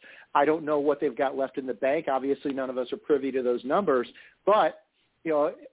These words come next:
if I've got a hundred million dollars and I spend twenty of it, well, now I've only got eighty left. But if I only spent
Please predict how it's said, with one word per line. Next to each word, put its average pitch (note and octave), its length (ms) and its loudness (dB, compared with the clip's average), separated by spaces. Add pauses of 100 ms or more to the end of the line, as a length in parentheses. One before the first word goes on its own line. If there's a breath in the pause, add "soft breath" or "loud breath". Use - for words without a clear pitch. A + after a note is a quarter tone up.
if D#3+ 140 -4
I've E3 160 -4
got F#3+ 160 0
a D3+ 40 0
hundred G3 300 -2
million D#3+ 300 -4
dollars C#3 460 0
and C3+ 100 -10
I C#3 200 -6
spend C#3+ 360 0 (160)
twenty F#3 340 2
of C#3 140 2
it, D3+ 120 0
well, D3 220 0
now D3 200 -2
I've D3 100 -2
only D3+ 180 -4
got C#3+ 220 0
eighty C3+ 240 -4
left. G#2 300 -12
But C3+ 100 0
if C3 100 0
I C#3+ 80 2
only D3 160 -2
spent D3 240 -4